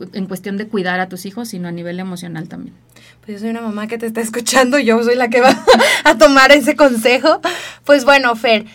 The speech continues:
Speaker 2: eh, ¿qué te iba a preguntar? Para empezar, estamos este tema que se llama vivirse como don. <laughs> Y alguien me preguntó, pues, ¿como don quién? <laughs> Y yo, no.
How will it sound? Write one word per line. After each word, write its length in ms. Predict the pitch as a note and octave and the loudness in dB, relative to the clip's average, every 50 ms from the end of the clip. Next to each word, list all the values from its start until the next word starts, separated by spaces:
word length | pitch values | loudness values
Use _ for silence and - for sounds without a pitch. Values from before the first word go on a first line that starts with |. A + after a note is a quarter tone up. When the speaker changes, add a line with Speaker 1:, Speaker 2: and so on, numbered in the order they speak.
| - _ _ - | -20 _ _ -8
Speaker 2:
eh, 840 | - A#3+ B3 A#3+ A#3 A#3 A#3+ A#3+ A#3+ A#3 A#3 A#3 A#3 A#3 A3+ A3+ A3 A3+ - - | -4 -2 0 0 2 2 2 2 2 0 0 0 0 0 -2 -2 -4 -8 -10 -10
¿qué 100 | C4+ C4 | -10 -10
te 120 | A#3 D4 | -6 -4
iba 100 | D4+ D4 | -4 -4
a 80 | D4 D4 | -4 -4
preguntar? 920 | C4+ B3+ A3+ A3 G#3 G#3 F#3+ - - - C4 C#4+ D4+ D#4 E4 F4 F#4 - | -6 -6 -6 -6 -8 -10 -12 -8 -2 2 4 4 6 4 4 2 0 -2
Para 200 | B3+ A#3+ A3+ A3 | -4 -4 -2 -2
empezar, 680 | A3 A3 A3 G#3 G#3 A3 - - C#4 C4+ D4+ F4 F#4+ - _ _ _ - | -4 -4 -6 -8 -12 -12 -8 -4 -2 0 0 -2 -2 -6 _ _ _ -10
estamos 460 | - B3+ B3+ C4+ C4+ C#4 D#4 D4+ - | -10 -8 -6 -4 -4 -4 -6 -6 -8
este 220 | D#4 D4 - E4 D#4 | -10 -8 -8 -8 -6
tema 440 | D#4+ - D4+ D4 C#4+ D4 D#4 F4+ _ _ | -2 0 0 0 0 -2 -4 -6 _ _
que 100 | - A3 | -20 -16
se 80 | - - | -10 -8
llama 280 | A3 A3 A3+ A#3+ B3 | -6 -4 -4 -4 -6
vivirse 720 | A3 G#3+ A3+ G#3+ - A3+ A#3+ B3 A3+ A3+ A3 - C#4 C#4 C#4 | -8 -8 -8 -8 -8 -8 -8 -8 -10 -8 -6 -6 -6 -6 -8
como 420 | - A3 G#3+ G3 G3+ G3+ F#3+ F#3+ F3+ | -10 -12 -12 -12 -12 -14 -14 -14 -12
don. 360 | F3 G3+ G3 G3 F#3 F#3 F3+ - | -12 -10 -10 -10 -10 -12 -14 -18
<laughs> 440 | _ _ _ _ _ _ _ _ - | _ _ _ _ _ _ _ _ -8
Y 160 | B3 A#3+ A#3+ B3 D4 E4+ - A3 | -6 -4 0 4 6 6 6 6
alguien 280 | B3 B3 A#3+ C#4+ C#4+ | 4 4 2 2 2
me 100 | C#4+ C#4 | 2 2
preguntó, 460 | B3 A#3 B3+ A#3+ A3+ A3+ - A#3+ A#3 A3+ | 2 0 0 0 0 0 -2 -2 -2 0
pues, 180 | C#4 C#4 A3 | -2 -4 -2
¿como 280 | - C4+ C4+ A3+ C4+ A#3+ | -2 0 2 4 4 4
don 260 | A3+ A3+ A3 A3+ A3+ | 4 4 2 2 2
quién? 500 | A3 - B3 A3 C#4 C#4+ A3+ C#4 C#4 - | 0 0 2 4 4 4 4 4 0 2
<laughs> 0 | - - D#5 D5+ B4+ D#4+ - G4+ - - - A4 - - C5+ - - G#4 G4+ | 4 6 6 6 6 6 6 6 6 8 8 6 8 8 6 4 4 0 2
Y 40 | E4 | 4
yo, 160 | F4 D#4+ C#4+ | 4 2 2
no. 540 | C4+ C4+ C#4+ D#4+ F#4+ G#4+ A4 A#4 G#4+ E4+ | 2 0 2 6 8 8 8 8 8 6